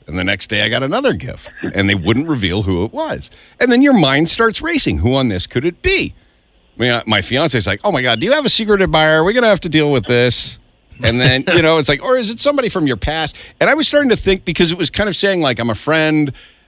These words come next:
Speaker 1: that you know." And, and I thought, "Oh, my God, maybe it's somebody from, like, a long time ago whom I haven't seen." Is, you know, playing with me, and they're gonna introduce themselves and say, "Hey, I'm back in town." I'm like, "All right.
Speaker 2: Right.
Speaker 1: The bad boys are back together." Something
Speaker 2: Right.
Speaker 1: like that. I didn't know.
Speaker 2: <laughs>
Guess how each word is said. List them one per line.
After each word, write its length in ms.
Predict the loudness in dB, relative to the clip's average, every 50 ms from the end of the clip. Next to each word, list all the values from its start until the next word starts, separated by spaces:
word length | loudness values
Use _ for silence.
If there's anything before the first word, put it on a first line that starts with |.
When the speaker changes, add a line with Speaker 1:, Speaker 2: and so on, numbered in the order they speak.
| _ _
Speaker 1:
that 300 | -4 -4 -4 -4 -4 -4
you 80 | -2 0
know." 800 | 2 2 4 4 4 2 2 2 2 0 0 -2 -2 -4 -6 -6
And, 180 | -6 -6 -6 -6 -6
and 160 | -6 -6 -6 -4 -2
I 80 | -4
thought, 220 | -2 -2 -4 -4 0
"Oh, 140 | 2 4 4
my 100 | 6 4
God, 160 | 4 4 4
maybe 220 | 4 4 2 0 -2
it's 100 | -2 -2
somebody 240 | -2 0 0 -2
from, 220 | -2 -2 -2 -2 -2
like, 140 | -2 -2 -2
a 60 | 0
long 240 | 0 0 0 0 -2
time 240 | -2 -2 -2 0
ago 280 | 0 2 2 2 2 2
whom 120 | 2 2
I 80 | 2 4
haven't 280 | 4 4 2 2 0 0
seen." 400 | 0 0 2 4 4 4 4 2
Is, 120 | 0 -2 -6 -14 -20 _ _ _ _ _ _
you 80 | 0 2
know, 240 | 2 2 2 2 0 0 -2 -2 -6 -4 0
playing 300 | 2 4 4 6 6 4
with 160 | 4 4 4 4
me, 80 | 2
and 100 | 4 4
they're 80 | 4 4
gonna 140 | 4 4 4
introduce 360 | 4 4 4 4 4 4 2
themselves 280 | 2 2 2 2 0
and 80 | 0 0
say, 160 | 2 2 2
"Hey, 280 | 2 2 2 2 4 4
I'm 100 | 2 2
back 240 | 4 4 2 4 2
in 140 | 2 0 2
town." 500 | 4 6 6 8 8 6 6 6 4 4
I'm 60 | 2
like, 340 | 2 0 0 0 0 -2 -2
"All 140 | -2 0 2
right. 520 | 4 4 6 6 6 6 6 4 4 4 4
Speaker 2:
Right. 320 | 6 6 6 6 6 4
Speaker 1:
The 100 | 4 4
bad 300 | 6 6 6 6 4 4
boys 340 | 4 4 6 6 6 4 4
are 80 | 2 2
back 240 | 4 2 2 0
together." 540 | -2 -2 0 2 2 2 2 0 -2 -2 0
Something 180 | 2 4 6 6
Speaker 2:
Right. 120 | 6 6
Speaker 1:
like 120 | 4 4 4
that. 140 | 4 4
I 160 | 4 4 4 4
didn't 260 | 4 4 4 4 4
know. 540 | 6 6 4 4 6 6 6 6 6 4 0
Speaker 2:
<laughs> 60 | -4